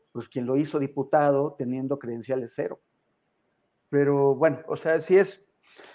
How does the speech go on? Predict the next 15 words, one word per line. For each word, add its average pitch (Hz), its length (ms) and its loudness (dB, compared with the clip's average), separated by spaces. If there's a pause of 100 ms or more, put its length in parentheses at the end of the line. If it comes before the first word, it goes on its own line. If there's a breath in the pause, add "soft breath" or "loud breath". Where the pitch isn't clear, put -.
pero 190 500 4
yo, 220 240 2
yo, 226 160 -4
o 190 80 -6
sea, 202 160 2
cuando, 208 240 0
cuando 196 180 -2
comparas 247 420 4
el 196 100 0
de, 151 200 0
el 147 120 -2
destino 185 420 0
de 165 80 0
nuestros 135 300 -4
expresidentes, 139 1040 -6